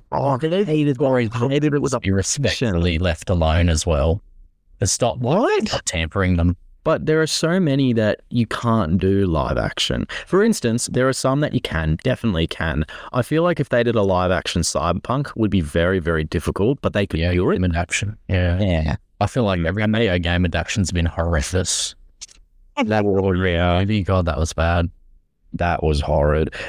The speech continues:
Speaker 1: Then there was The Witcher. Henry Cavill, fantastic actor. He was amazing as Geralt, but the, the writing, the direction they took, appalling. I hated it. Last of Us Part Two.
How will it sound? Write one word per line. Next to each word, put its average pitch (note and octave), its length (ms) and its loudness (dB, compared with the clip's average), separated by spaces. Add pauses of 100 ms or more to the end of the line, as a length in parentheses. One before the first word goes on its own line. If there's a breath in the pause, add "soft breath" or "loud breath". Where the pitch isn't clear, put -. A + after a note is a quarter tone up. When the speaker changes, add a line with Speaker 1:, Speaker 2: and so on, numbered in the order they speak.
Speaker 1:
Then G2+ 220 2
there G#2+ 120 4
was G2 200 0
The F2+ 120 0
Witcher. F2+ 680 0
Henry C#3 260 0
Cavill, A#2 360 0
fantastic F#2+ 720 -2
actor. C#2 460 0
He G2+ 160 2
was F2+ 80 0
amazing F2 580 2
as C#2+ 120 0
Geralt, D#2+ 380 0
but F2 200 2 (240)
the, B2 180 -2
the A#2 160 2
writing, G#2+ 640 0 (120)
the G#2+ 80 0
direction G#2 520 0
they E2 160 2
took, - 320 -4 (300)
appalling. A2 800 0 (560 loud breath)
I G#2+ 120 0
hated G#2+ 560 -2
it. D2+ 160 -2 (340 loud breath)
Last A#2+ 420 0
of A#2 120 -2
Us G2 160 0
Part A#2 320 -2
Two. A2 240 0